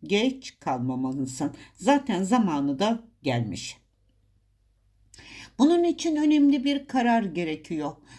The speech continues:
Bunun için öre-, önemli bir karar anı yaklaşıyor. Artık kararını vermelisin ve seçmelisin. Oturup beklemek değil,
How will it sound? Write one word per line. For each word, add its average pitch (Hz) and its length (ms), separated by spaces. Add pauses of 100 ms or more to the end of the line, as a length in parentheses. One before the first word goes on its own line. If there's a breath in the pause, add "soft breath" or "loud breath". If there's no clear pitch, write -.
(100)
Bunun 226 280
için 175 320
öre-, 196 460
önemli 208 600
bir - 260
karar 202 560
anı 196 680 (180)
yaklaşıyor. 135 840 (3250)
Artık 196 460
kararını 156 600
vermelisin 185 1080 (100)
ve 220 280
seçmelisin. 143 1120 (300 loud breath)
Oturup 240 680
beklemek 135 680
değil, 165 600